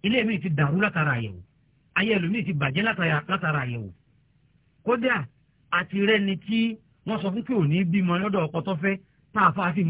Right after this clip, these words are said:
sí, sí, sí, sí, sí, sí, ní alálẹ̀, tí ń bá a ṣàgbèrè. Àfáà náà padà dẹni ẹ̀sín, òun náà,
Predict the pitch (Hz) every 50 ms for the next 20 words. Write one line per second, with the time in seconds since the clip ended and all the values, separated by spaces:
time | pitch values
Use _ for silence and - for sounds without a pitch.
0 | 170 - - 196 147 214 220 - 202 214 233 233 - 190 247 226 233 226 - 208
1 | 247 233 233 220 226 220 202 190 202 208 214 202 139 - - _ _ _ - 135
2 | 113 - _ - 220 208 196 185 147 165 156 156 151 147 135 117 - - _ _
3 | _ _ _ _ _ _ _ _ _ _ _ _ _ _ _ _ _ _ _ _
4 | _ _ _ _ _ _ _ _ 151 156 156 - 254 233 240 226 - 208 175 165
5 | 160 190 202 208 202 175 147 - - 202 226 262 - _ _ _ _ _ _ -
6 | 156 180 214 262 262 190 131